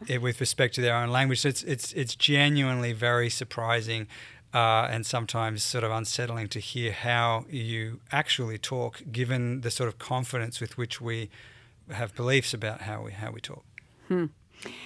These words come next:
Speaker 2: You're listening to Innovation Hub. I'm Kara Miller. I'm talking with Nick Enfield, author of How We Talk, The Inner Workings of Conversation. Um, so one of the points that you make is that conversations, just like any civilization, um,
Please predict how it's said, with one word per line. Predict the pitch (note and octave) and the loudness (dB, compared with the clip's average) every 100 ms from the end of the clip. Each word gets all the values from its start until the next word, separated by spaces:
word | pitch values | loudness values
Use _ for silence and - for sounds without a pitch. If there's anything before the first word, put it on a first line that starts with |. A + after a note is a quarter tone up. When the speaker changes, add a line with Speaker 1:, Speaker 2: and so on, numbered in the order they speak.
| - | 0
Speaker 2:
You're | F#3 G#3+ | 4 6
listening | G#3+ - G#3 F#3+ | 6 6 6 6
to | |
Innovation | F3+ E3+ C#3+ D3 D3+ | 6 4 2 0 -2
Hub. | F3 F3+ A3+ | 4 4 4
I'm | F3 E3 | 2 2
Kara | - D#3 D#3 D#3+ | 0 0 2 2
Miller. | D3+ E3+ | 4 2
I'm | D3+ D#3 | 2 0
talking | D3 D3 | -2 -2
with | D3 E3+ | 0 2
Nick | E3+ G3 - E3 | 2 2 0 2
Enfield, | E3 D3 E3 - | 2 2 0 4
author | D#3+ E3 - | 6 6 4
of | D3 D3+ | 0 0
How | C#3+ - - - B3 | -2 -10 -10 -2 0
We | A3+ A#3 | 2 2
Talk, | A3 - D3 D3 - | 0 4 6 6 2
The | - - | -10 0
Inner | F#3 F#3+ G3 - | 4 6 4 2
Workings | D#3 D3+ D3+ D#3 - | 0 2 2 2 0
of | - | -10
Conversation. | - D3 D3 C#3+ G#2+ C#3 - C#2 D#3+ - - - - - - | -2 0 0 -2 -4 -4 -4 -4 -6 -10 -20 -20 -20 0 6
Um, | F#3+ F#3 D#3+ - - | 8 8 2 -10 -2
so | D4+ | 2
one | C#4+ D4+ G4 | 6 8 8
of | F#4+ | 6
the | |
points | B3 B3 A3+ | 4 4 4
that | - F#3 | 4 4
you | F#3+ | 4
make | D#3+ C3 - | 4 0 -2
is | F3 D3+ | -2 2
that | E3 D#3 - | 2 0 -4
conversations, | - G3 B3+ C#4 A3+ D#3+ D#3 E3 D#3 D#3+ | 4 8 8 8 6 2 2 4 4 4
just | F3+ F3 - | 2 0 2
like | E3 D#3 F#3 | 2 4 6
any | A3 A#3+ | 6 6
civilization, | B3 F3+ F3+ E3 D3+ D3+ - D3+ D#3 - - - | 6 4 2 2 0 0 -4 -2 -2 -4 -12 0
um, | E3+ E3+ E3 | 4 6 4